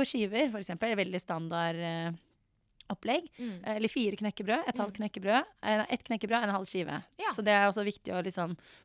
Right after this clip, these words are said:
Speaker 1: folk sier man blir så sulten etter knekkebrød, så er det bare fordi at man har spist halvparten av det
Speaker 2: Ja.
Speaker 1: man pleide.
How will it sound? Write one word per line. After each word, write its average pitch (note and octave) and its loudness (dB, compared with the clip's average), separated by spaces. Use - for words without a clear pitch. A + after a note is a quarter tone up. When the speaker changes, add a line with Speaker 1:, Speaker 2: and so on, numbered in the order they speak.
Speaker 1:
folk G3+ -6
sier G3 -2
man F#3 0
blir F#3 -6
så F#3 -6
sulten G3 -2
etter E3+ -10
knekkebrød, F3+ -6
så F#3+ -4
er F#3 2
det F#3 2
bare G3 4
fordi F#3 -4
at F#3 -6
man F3 -2
har E3+ -4
spist - -6
halvparten F#3 -2
av F3 -4
det E3 -2
Speaker 2:
Ja. F3 -2
Speaker 1:
man E3+ -4
pleide. - -10